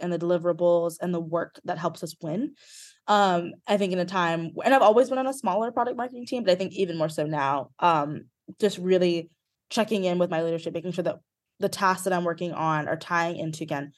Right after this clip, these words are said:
my team's goals, my company's goals, um, and really moving the needle forward towards our, our bigger, our bigger initiatives. So I think that's the most challenging part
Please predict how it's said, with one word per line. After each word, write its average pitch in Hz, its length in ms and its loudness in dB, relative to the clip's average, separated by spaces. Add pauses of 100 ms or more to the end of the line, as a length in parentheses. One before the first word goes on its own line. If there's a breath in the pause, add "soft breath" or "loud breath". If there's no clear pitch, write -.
(200 soft breath)
my 151 100 -2
team's 180 300 -2
goals, 160 240 -2
my 156 80 -6
company's 156 440 -6
goals, 151 500 -2
um, 151 340 0 (340 soft breath)
and 202 140 2
really 196 140 6
moving 180 200 2
the 165 80 -2
needle 156 200 -4
forward - 300 -2
towards 165 160 -2
our, - 120 -2
our 170 140 0
bigger, 165 480 -2
our 170 100 2
bigger 160 200 0
initiatives. 156 540 -4
So 170 220 4 (360 loud breath)
I 277 60 0
think 311 160 6
that's 185 220 4
the 185 60 2
most 160 180 2
challenging 160 420 0
part 165 380 4